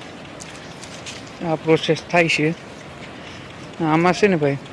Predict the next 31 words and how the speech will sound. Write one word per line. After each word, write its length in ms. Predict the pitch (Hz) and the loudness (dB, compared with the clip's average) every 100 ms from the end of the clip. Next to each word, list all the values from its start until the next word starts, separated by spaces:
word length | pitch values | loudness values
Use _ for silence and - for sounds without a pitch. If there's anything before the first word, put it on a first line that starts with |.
| - - - | -16 -16 -2
માથે 300 | 160 160 - | 2 2 4
આ, 360 | 175 170 170 165 - - - - - - - 160 | 6 8 6 4 0 -16 -16 -16 -16 -16 -2 4
આમાં 220 | 165 165 156 - - | 6 4 2 -6 2
માંડવી 380 | 156 165 175 180 | 4 6 6 6
છે 100 | 202 | 6
ને 120 | 175 | 6
એ 100 | 160 - | 4 6
તરવાઈ 360 | 170 180 170 143 | 6 10 8 8
જાય 160 | 147 - - - - - - | 4 2 -12 -16 -16 -14 -2
ને 420 | 143 143 143 139 - - - - - - 160 | 4 4 4 0 -4 -14 -14 -14 -16 -6 2
બિયા 280 | 160 165 | 6 6
આપણા 260 | 160 160 165 | 6 4 4
ઉપર 180 | 156 156 | 6 2
સાઈડમાં 400 | - 165 165 151 | 4 4 6 4
આવતા 240 | 143 143 | 4 4
રહે. 140 | 139 190 - - 151 | 4 0 -4 -6 2
માંડવી 400 | 151 156 160 147 | 4 4 4 6
જે 160 | 156 | 6
એલું 160 | 156 151 | 6 8
વસાળે 360 | 156 - 165 | 6 8 4
દેખાય 340 | 165 180 - 196 | 6 2 2 0
ને 100 | 151 - - - - - | -2 -6 -14 -14 -14 -2
એ 40 | 160 | 2
વસાળેથી 500 | 151 - 160 160 165 | 4 4 4 6 6
માંડવી 460 | 156 156 156 156 170 - - | 2 2 2 2 0 -4 0
એમાં 220 | 156 160 | 4 6
હોય 160 | 143 131 | 6 4
છે. 140 | 151 - - - - - - - - - - - - - - | 0 -12 -14 -14 -14 -16 -16 -14 -14 -16 -16 -14 -14 -12 0
આ 160 | 170 | 4
એક 160 | 175 175 | 6 4
મતલબમાં 640 | 175 160 180 175 180 180 | 0 4 4 6 6 6